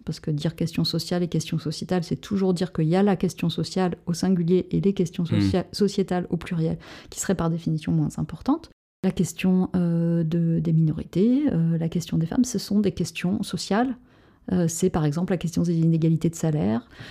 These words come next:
Speaker 1: euh, c'est la question, euh, ben, je sais pas, de, de rester en vie, de pas se faire tabasser, euh, dans... Enfin, c'est des,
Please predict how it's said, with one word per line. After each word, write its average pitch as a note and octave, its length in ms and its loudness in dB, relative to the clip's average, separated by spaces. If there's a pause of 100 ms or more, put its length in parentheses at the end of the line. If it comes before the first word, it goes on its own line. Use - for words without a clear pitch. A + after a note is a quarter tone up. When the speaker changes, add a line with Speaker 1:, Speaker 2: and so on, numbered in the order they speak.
(280)
Speaker 1:
euh, E3+ 240 2
c'est F#3 320 2
la F3+ 80 2
question, F3+ 600 0
euh, E3 220 2
ben, D#3 440 2
je D3+ 100 -4
sais - 100 -14
pas, G3+ 180 -2
de, D#3 220 0
de D#3 140 -2
rester E3+ 400 2
en F3 120 6
vie, E3+ 220 4
de - 120 -14
pas - 100 2
se - 100 -4
faire - 160 -4
tabasser, G3 640 4
euh, F#3 120 0
dans... D#3+ 120 0
Enfin, - 200 -2
c'est G#3 140 4
des, B3+ 260 4